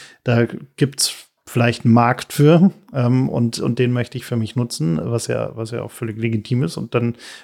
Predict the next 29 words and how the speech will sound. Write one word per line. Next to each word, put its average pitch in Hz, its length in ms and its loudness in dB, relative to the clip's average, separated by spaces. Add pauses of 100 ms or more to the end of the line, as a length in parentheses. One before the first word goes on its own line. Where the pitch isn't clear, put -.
muss 127 120 4
man 127 140 6
sich 123 160 2
aber 123 160 6
ja 123 80 4
trotzdem 123 400 0
irgendwie, 113 480 2 (460)
äh, 113 180 2
noch 113 420 2
dazu - 320 -2
überwinden, 117 440 2
zu - 80 -4
sagen, 117 240 0
„Ich - 120 -6
gehe 127 100 2
den 120 160 2
Schritt - 260 -6
weiter 120 340 2
und, 113 260 -4
und 113 260 -8
biete 113 260 -6
da 113 280 2 (480)
dann 117 200 4
auch - 240 2
Fotos 127 460 4
von 117 220 2
mir 113 260 0
zum, 113 420 -4
zum, 117 400 -2